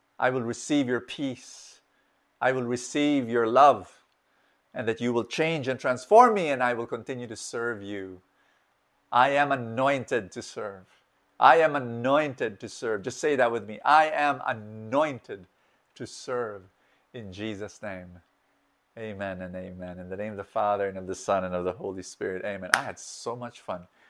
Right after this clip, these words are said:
giving you these ten affirmations. I pray that you, you also enjoyed receiving them.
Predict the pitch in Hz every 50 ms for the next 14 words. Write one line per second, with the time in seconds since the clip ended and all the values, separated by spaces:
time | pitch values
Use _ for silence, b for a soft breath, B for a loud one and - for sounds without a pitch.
0 | b b b _ - 208 117 104 123 104 110 107 104 101 95 98 95 - - 107
1 | 98 95 98 - - 98 98 95 95 95 - 104 98 - 101 98 - 110 107 104
2 | 101 95 - - 113 107 101 98 b b b b b - 120 120 113 117 110 -
3 | 120 104 101 98 90 98 107 110 110 110 104 95 95 92 - - - 123 120 120
4 | 107 110 98 98 95 92 98 98